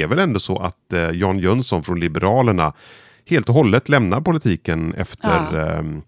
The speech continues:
Speaker 1: ja, eh, partiledaren Simona Moamssons svängning i frågan om, eh, Sverigedemokraterna.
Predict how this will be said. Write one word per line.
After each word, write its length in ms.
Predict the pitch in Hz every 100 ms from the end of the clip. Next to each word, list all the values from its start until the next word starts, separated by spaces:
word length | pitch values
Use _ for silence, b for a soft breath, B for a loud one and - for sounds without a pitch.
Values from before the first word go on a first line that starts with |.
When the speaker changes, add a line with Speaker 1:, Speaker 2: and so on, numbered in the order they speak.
| B B B B
Speaker 1:
ja, 260 | 165 76 -
eh, 240 | 107 110 113
partiledaren 800 | - 127 139 95 92 101 101 101
Simona 420 | - - 110 107
Moamssons 720 | 120 104 92 92 117 117 -
svängning 800 | - 120 131 113 95 85 92 98
i 100 | 101
frågan 420 | 85 98 78 85
om, 340 | 85 87 80 80
eh, 460 | 78 78 76 71
Sverigedemokraterna. 800 | - 123 80 80 - 160 - 76